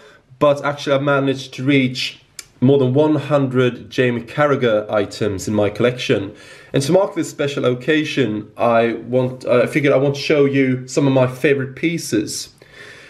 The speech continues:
So to start with, I'm going to actually show you the piece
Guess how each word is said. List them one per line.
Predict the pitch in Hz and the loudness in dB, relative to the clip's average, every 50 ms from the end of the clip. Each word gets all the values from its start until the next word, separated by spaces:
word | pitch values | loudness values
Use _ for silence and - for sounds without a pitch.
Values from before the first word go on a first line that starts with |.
| - - _ _ _ - | -20 -20 _ _ _ -2
So | - 170 160 | 0 0 0
to | - | 0
start | - - - 196 190 202 214 208 - | -4 -4 0 2 2 2 2 -2 -2
with, | 175 151 127 120 - - - 123 | -2 0 0 -2 -2 -8 -8 -6
I'm | 127 127 | -6 -2
going | 135 143 135 131 131 135 131 131 131 - - | 0 2 2 2 0 -2 -6 -8 -10 -4 0
to | 139 131 131 131 127 127 123 127 | 2 2 4 4 4 2 2 0
actually | 139 135 135 - - 135 127 | -2 -4 -4 -2 -2 0 0
show | 127 - - 151 151 | 0 0 2 2 2
you | 147 139 135 127 | 2 2 2 0
the | 123 120 | 0 -4
piece | - - - 165 160 156 147 135 131 127 - - - | -8 -4 0 2 2 2 2 0 -2 -4 -8 -12 -16